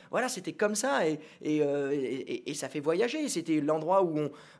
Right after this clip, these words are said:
d-, pendant l'occupation, c'est le dernier endroit où on trouvait du lait, où les vaches, où il y avait des vaches qui donnaient du lait aux Parisiens, euh,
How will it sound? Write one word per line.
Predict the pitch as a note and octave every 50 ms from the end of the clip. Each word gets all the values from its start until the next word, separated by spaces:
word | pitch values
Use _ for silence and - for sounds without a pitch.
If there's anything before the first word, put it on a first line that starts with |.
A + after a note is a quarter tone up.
| - -
d-, | D3 D3 D3+
pendant | - E3+ E3+ F3
l'occupation, | F3 F3 E3+ - F3 - E3+ D#3+ - G#3 G#3
c'est | G3+ -
le | D3+
dernier | D#3+ D#3+ E3 E3+
endroit | D#3 E3 D#3+ D3+ D#3+ F#3
où | F#3+ E3+
on | D3+
trouvait | C#3+ - C#3+ D3 D3
du | B2+ D3 D3+
lait, | D#3 E3 F#3+ C4 C#4+ C4 - -
où | C#3+
les | D3 D3 D3
vaches, | C#3+ E3+ F3+ F3+ F3+ -
où | C#3+ D3 D3
il |
y | D3
avait | C#3 D3
des | D3 D3+ D3
vaches | D#3 F3 F#3 F3+
qui | - D3
donnaient | D3 C#3+ D3
du | C3 C3+ D3
lait | D3+ E3+
aux | E3+ -
Parisiens, | - D3 C3+ C#3+ C#3 C#3+ E3 E3+ E3+ D#3
euh, | C#3 B2+